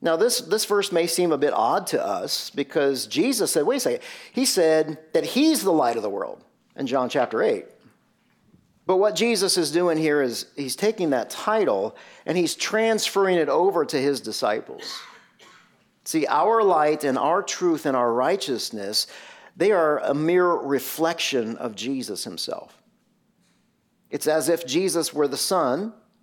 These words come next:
the S U N. He is the source of light, and we as his disciples are the moon. We reflect the light. The moon, uh, the moon's core is metallic.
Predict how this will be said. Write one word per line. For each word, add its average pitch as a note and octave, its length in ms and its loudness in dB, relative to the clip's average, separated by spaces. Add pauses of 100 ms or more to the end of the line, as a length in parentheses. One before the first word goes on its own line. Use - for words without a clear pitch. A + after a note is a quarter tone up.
(100)
the C3 160 0
S D#3+ 180 0
U D#3+ 200 2
N. A2 320 -6 (680)
He D3+ 120 0
is C3 140 0
the A#2 100 -6
source G#3 400 0
of B2+ 140 -2
light, E2+ 380 -6 (200)
and C3 220 -2
we F3+ 300 2
as C#3+ 160 0
his D3+ 200 0
disciples B2 680 -2
are A2 120 0
the A2 100 -2
moon. A#2+ 720 -2 (920)
We E3 220 0
reflect D3+ 680 -2
the B2 80 0
light. A#2 440 -2 (840)
The D3+ 80 -2
moon, G#3+ 500 4
uh, B2+ 560 0
the D#3+ 120 0
moon's G#3+ 320 2
core G#3 680 0 (760)
is D3+ 160 0
metallic. D3+ 760 -2